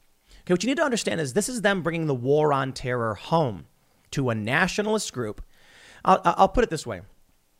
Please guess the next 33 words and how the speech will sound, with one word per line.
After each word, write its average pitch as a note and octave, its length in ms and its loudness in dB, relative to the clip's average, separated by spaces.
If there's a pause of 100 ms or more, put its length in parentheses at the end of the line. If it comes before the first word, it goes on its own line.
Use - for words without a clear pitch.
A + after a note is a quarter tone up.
(420)
If F3 260 0
you C#4 500 0 (480)
ignore D3+ 400 4
the D#3 60 0
Proud C3 280 -2
Boys, F2+ 380 -10 (520)
do - 80 -8
you E3+ 40 0
know - 20 2
what G#3+ 80 -2
they G3+ 60 2
do? G3 200 0 (600)
They'd D3 180 2
march C#3+ 320 2
around, C#3+ 460 0 (220)
and C#3+ 180 -2
then C#3+ 140 0
they'd B2+ 140 0
go C3 140 0
to F#3+ 80 4
a G3 80 2
bar, A#2+ 480 2
they'd A2 160 -6
drink C#3+ 180 -6
some D#3+ 140 -2
beers, A#2 320 -2
and A#2+ 160 -6
they A2+ 60 -2
would G2+ 120 -6
go G2 120 -4
home. F2+ 260 -10 (300)
That's A2 220 -6
it. G2+ 160 -6